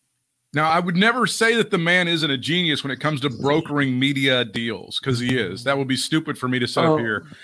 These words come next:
Speaker 1: and say otherwise, that he doesn't know what he, 'cause he can broker a media deal.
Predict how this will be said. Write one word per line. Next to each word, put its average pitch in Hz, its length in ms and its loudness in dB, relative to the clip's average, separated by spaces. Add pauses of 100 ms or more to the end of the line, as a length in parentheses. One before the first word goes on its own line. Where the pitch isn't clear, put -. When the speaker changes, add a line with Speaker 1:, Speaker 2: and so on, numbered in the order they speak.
(260)
Speaker 1:
and - 140 -2
say 135 340 0
otherwise, 107 600 -2
that 107 160 -6
he 123 140 -4
doesn't 135 260 -2
know 123 80 -2
what 120 120 -2
he, 117 60 -2
'cause 135 180 -4
he 135 80 -2
can 135 180 -2
broker 165 360 0
a 135 60 2
media 135 320 0
deal. 123 500 -2